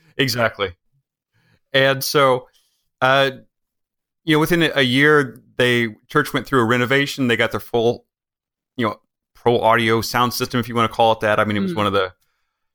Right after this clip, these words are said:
Speaker 1: y-, if I say a, a Mackie twenty-four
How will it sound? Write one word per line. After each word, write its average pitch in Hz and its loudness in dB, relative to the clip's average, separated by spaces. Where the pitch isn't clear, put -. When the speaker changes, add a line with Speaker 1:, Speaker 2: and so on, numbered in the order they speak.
Speaker 1:
y-, 123 -4
if 135 -2
I 135 0
say 127 0
a, 120 -2
a 117 -4
Mackie 123 -4
twenty-four 110 -4